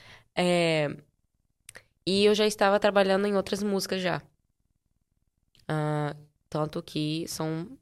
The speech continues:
as músicas que eu vou lançar nos próximos, nos próximos meses, vai ter vários lançamentos. Mas, ahn, é bizarro que essas músicas já não são muito parecidas com as músicas que eu tô fazendo hoje.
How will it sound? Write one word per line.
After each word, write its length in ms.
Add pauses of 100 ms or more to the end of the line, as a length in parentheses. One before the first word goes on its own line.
(320)
as 140
músicas 300
que 60
eu 60
vou 100
lançar 300
nos 160
próximos, 880 (640)
nos 80
próximos 420
meses, 420
vai 260
ter 360 (720)
vários 280
lançamentos. 680 (1900)
Mas, 640 (140)
ahn, 540 (800)
é 60
bizarro 480
que 180
essas 280
músicas 560
já 140
não 160
são 320
muito 280
parecidas 500
com 100
as 80
músicas 180
que 60
eu 40
tô 80
fazendo 300
hoje. 400